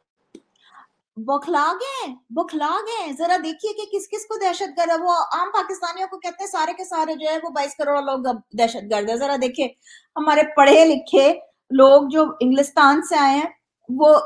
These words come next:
लॉयर है कोई, कोई वकील है, कोई कुछ, और अपना अजहर मशवानी बेचारा मिडिल क्लास का मासूम सा लड़का जो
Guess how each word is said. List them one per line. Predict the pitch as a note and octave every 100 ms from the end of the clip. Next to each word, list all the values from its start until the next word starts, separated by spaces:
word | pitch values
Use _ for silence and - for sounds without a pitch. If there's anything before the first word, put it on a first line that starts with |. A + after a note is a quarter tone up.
| - _ _ A#3+
लॉयर | C4 C4+ D#4 D4
है | E4 B3
कोई, | A#3+ B3 B3 C#4
कोई | C#4 C4+
वकील | B3 A#3+ D4 C#4+ B3+
है, | B3+
कोई | C#4+
कुछ, | D4 D#4
और | F4 -
अपना | F4 D#4 F#4 F#4
अजहर | - C#4+ F4+ F#4+
मशवानी | F#4+ E4 A3+ A3+ F#3 - _ _ _ _ _ _ _ G#3+
बेचारा | D#4 E4+ F4+ F4+
मिडिल | F4+ D4 E4+ F4
क्लास | E4 C#4 B3+ - -
का | C4 C#4+
मासूम | E4 D4 C4+ - D#4+
सा | D#4+ E4
लड़का | C#4 A#3 A3 B3+ E4
जो | F#4 D4+ D#4+ F#4+